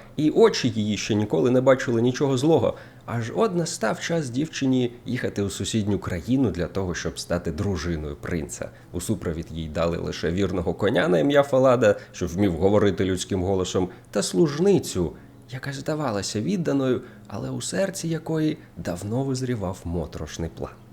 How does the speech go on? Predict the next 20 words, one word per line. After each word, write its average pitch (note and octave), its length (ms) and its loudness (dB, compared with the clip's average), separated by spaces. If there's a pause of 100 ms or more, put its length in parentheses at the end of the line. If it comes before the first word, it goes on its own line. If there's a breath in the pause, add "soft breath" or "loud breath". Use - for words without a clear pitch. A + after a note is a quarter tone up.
Під G#2+ 160 0
час G2 300 4
їхньої F2+ 360 0
подорожі G2 500 4
посеред F#2+ 540 2
дикої F#2 300 2
пустки B2+ 420 0
служниця G#2 600 0
раптом A2 400 2
наказує A2+ 480 2
принцесі G2+ 640 2 (100)
віддати A2+ 600 4
їй A2 240 6
усі G#2+ 280 4
королівські A#2+ 540 2
шати D3+ 360 2
та - 220 2
титул. F3 580 2 (340 loud breath)
Звісно E2+ 300 -4
ж, - 80 -12